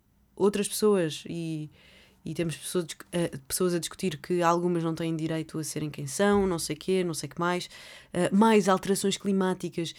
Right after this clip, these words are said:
e a luz ao fundo do túnel começar a ficar cada vez mais longe. É normal que isso nos cause algum tipo de stress. Não é normal eu ter acesso a armas e a pessoas feridas e mortas todos os dias, quando isso não faz parte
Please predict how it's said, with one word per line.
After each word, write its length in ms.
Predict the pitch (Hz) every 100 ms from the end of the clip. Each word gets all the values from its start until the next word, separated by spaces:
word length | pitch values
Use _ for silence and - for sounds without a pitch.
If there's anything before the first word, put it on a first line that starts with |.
| - - _
e 160 | 175
a 60 | 180
luz 380 | 180 226 226 -
ao 160 | 175 180
fundo 360 | - 202 190
do 20 | 196
túnel 260 | 190 180
começar 300 | 170 185 185
a 40 | 170
ficar 280 | 180 180
cada 340 | 160 208 196 180
vez 220 | 170 165
mais 240 | 170 165
longe. 340 | 147 151 151 - - -
É 140 | - 220
normal 460 | 226 233 220 160
que 160 | 160 -
isso 180 | 196 214
nos 140 | 208
cause 500 | - 156 143 147 170 - _
algum 420 | 190 196 208 208
tipo 320 | 202 202 -
de 60 | -
stress. 460 | - - 190 170 - - - -
Não 200 | 214 240
é 80 | 294
normal 520 | 262 226 196 156 147 -
eu 120 | 202
ter 220 | 202 220 202
acesso 440 | 185 - 147 -
a 80 | -
armas 560 | 160 170 156 156 175 175
e 60 |
a 60 | 160
pessoas 320 | - - 151
feridas 420 | - 165 185 160
e 80 | 156
mortas 360 | 160 151 143 151
todos 220 | 175 160
os 80 | 185
dias, 340 | 226 208 190 - - - -
quando 180 | 180 170
isso 140 | 220
não 80 | 220
faz 220 | - 175
parte 400 | - 170 208 -